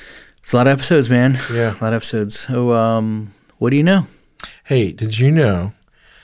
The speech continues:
Speaker 2: that there are almost four to five times the amount of brown bears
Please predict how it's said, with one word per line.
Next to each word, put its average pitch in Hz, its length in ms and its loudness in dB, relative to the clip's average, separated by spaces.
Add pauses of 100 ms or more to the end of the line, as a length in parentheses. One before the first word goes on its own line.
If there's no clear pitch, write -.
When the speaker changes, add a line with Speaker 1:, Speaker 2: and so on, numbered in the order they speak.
(180)
Speaker 2:
that 113 200 -2
there 117 220 6
are 107 180 2
almost 117 440 0
four 113 340 0
to 110 100 0
five 107 380 -2
times 101 720 -4 (640)
the 117 120 0
amount 107 500 0 (120)
of 101 240 -10
brown 107 480 -2
bears 147 580 -2